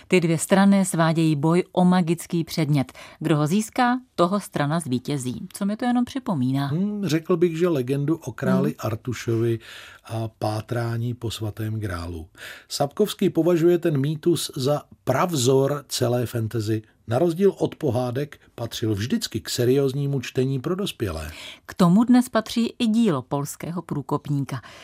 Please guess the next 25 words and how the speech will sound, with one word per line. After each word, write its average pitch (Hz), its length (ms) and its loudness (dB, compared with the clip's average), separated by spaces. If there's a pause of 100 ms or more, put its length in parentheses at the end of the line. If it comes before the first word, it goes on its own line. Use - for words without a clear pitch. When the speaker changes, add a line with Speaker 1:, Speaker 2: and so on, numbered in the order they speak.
(140)
Speaker 1:
Umí 190 200 8
totiž 196 360 0
spojit 175 380 0
fikci - 520 -2
a 165 80 -4
současnost. - 840 -6 (100)
Pak - 160 -2
jsou 151 160 -4
oblíbené 156 600 -2
bytosti 151 420 -6
jako 147 200 -8
trpaslíci, 196 680 -4 (100)
obětí 147 480 -6
genocidy. - 640 -8 (260)
O 180 80 2
ekologické 202 720 -2
katastrofě - 640 -8
ani 131 200 -6
nemluvě. 110 420 -6 (500)
Speaker 2:
Experimentů 196 800 2
se 170 160 0
jako 165 240 -2
autor 139 500 -2 (120)
rozhodně 120 640 2
nebojí. 98 520 -2